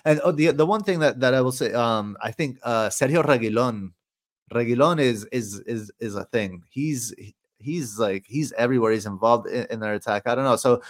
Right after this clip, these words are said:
so I think that we disagree a little bit on, on that, in that, um,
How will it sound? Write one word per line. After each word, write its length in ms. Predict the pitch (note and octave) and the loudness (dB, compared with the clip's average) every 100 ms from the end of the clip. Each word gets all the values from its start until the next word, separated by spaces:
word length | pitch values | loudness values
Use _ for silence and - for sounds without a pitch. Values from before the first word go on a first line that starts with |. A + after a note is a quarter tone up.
| - | -20
so 140 | - B2+ | -2 0
I 40 | |
think 220 | A#2+ E3+ | 0 0
that 80 | D#3+ | 0
we 140 | C#3 C3 | 2 2
disagree 500 | C#3 C3+ C3+ A#2 A#2+ | 0 -2 -2 2 2
a 60 | |
little 260 | A#2 C3+ C#3+ | 4 2 4
bit 140 | B2+ | 4
on, 200 | A#2 A2 | 4 2
on 260 | - A2+ A2 | -2 -4 2
that, 280 | A2+ A2+ G#2 | 4 4 2
in 180 | G#2 G#2 | -4 -2
that, 260 | G#2+ G#2 | 0 2
um, 480 | G2+ G2 G2 F#2+ F#2+ | 0 0 -4 -6 -12